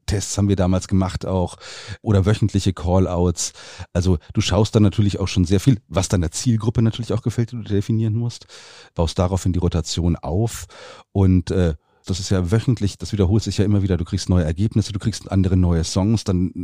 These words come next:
gehört natürlich auch gewisserweise ein Bauchgefühl dann auch mit dazu, wie du sagen kannst, okay, neue Songs, wie packst du die an, darauf baust du.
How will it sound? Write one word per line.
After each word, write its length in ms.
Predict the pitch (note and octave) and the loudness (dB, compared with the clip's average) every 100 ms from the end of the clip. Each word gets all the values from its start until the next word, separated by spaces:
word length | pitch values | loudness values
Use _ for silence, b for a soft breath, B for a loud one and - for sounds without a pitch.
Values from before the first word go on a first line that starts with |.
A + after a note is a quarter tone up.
| D#2+ - | -12 -6
gehört 180 | F#2+ F2 | -4 -2
natürlich 260 | G2+ F#2 | -2 -4
auch 120 | D#2 - | -4 -6
gewisserweise 380 | D#2+ D#2 C#2+ | -8 -6 -8
ein 80 | C#2 | -8
Bauchgefühl 500 | - G#2+ - - A2+ | -6 -6 -6 -2 2
dann 140 | G#2+ G2 | 2 2
auch 100 | G2+ | 0
mit 180 | G2+ | 0
dazu, 360 | G2 F#2+ - G2+ B B B B - | 0 -2 -2 -2 B B B B -14
wie 80 | |
du 40 | C#2+ | -8
sagen 220 | C#2 C#2+ | -6 -6
kannst, 280 | - C#2+ - | -6 -10 -12
okay, 300 | - E2+ G2+ | -6 -2 0
neue 340 | E2+ F2+ F#2+ | 2 2 0
Songs, 380 | F#2 F2 F2+ F2+ | 0 0 -2 -2
wie 60 | G2 | -6
packst 380 | - E2+ - - | -6 -8 -8 -8
du 60 | |
die 180 | D2 C#2+ | -8 -6
an, 340 | - F#2 G#2 G2 | -2 0 0 0
darauf 360 | D2+ D2+ D#2 | -2 -6 -8
baust 400 | - E2+ F#2+ - | -4 -4 -4 -4
du. 140 | F2+ | -4